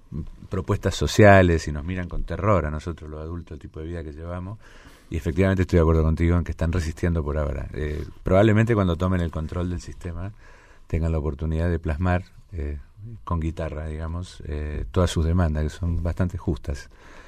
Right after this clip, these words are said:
Y ahí veremos si ex-, efectivamente la esperanza que abren hoy, eh, puede, puede llegar a ser un sistema más justo y con un poquito más de tiempo en particular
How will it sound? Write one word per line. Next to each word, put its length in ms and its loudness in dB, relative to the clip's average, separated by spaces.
Y 140 -2
ahí 120 2
veremos 380 0
si 120 -6
ex-, 300 -8
efectivamente 680 -2
la 80 0
esperanza 480 2
que 140 4
abren 300 6
hoy, 240 4
eh, 280 0
puede, 340 4
puede 280 2
llegar 320 4
a 60 4
ser 240 -2
un 160 -4
sistema 400 2
más 120 0
justo 380 0
y 140 0
con 200 -2
un 60 0
poquito 300 2
más 120 2
de 100 2
tiempo 280 2
en 80 0
particular 480 2